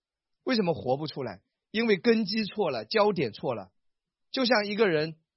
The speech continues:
我已经在这个房间里了，我还是想努力进到这个房间，我一定会很沮丧的。我已经在这个房间里了。所以今天回到圣经的真理当中，你如何活出圣洁的生活？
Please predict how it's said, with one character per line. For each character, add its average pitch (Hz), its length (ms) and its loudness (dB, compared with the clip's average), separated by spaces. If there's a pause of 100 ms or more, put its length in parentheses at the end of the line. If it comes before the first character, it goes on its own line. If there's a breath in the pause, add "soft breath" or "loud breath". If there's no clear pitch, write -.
(300)
我 240 180 8
已 202 180 4
经 277 200 2
在 277 160 12
这 233 120 2
个 220 120 4
房 180 220 2
间 208 180 -2
里 165 120 -4
了， 135 200 -2
我 165 240 0
还 196 240 0
是 247 140 -2
想 208 260 0
努 175 160 -2
力 208 180 0
进 220 180 -2
到 185 140 0
这 175 80 -8
个 165 120 -4
房 143 180 -6
间， 151 220 -4
我 151 120 -2
一 180 80 -2
定 220 100 2
会 202 100 4
很 165 180 -2
沮 123 200 -6
丧 143 220 0
的。 104 160 -12 (300)
我 180 160 0
已 165 160 -4
经 175 160 -2
在 202 120 4
这 170 120 -4
个 160 100 0
房 120 180 -8
间 127 180 -6
里 110 120 -10
了。 90 180 -20 (1120)
所 285 160 2
以 262 60 4
今 302 160 0
天 294 240 2
回 196 220 0
到 240 140 4
圣 208 200 -4
经 208 140 -4
的 190 100 -2
真 196 180 -2
理 147 140 -4
当 135 180 -8
中， 135 200 -10 (380)
你 196 180 2
如 208 380 0
何 190 300 -2
活 185 320 -4
出 214 220 -8
圣 185 320 -8
洁 131 220 -8
的 147 100 -8
生 139 260 -10
活？ 95 260 -18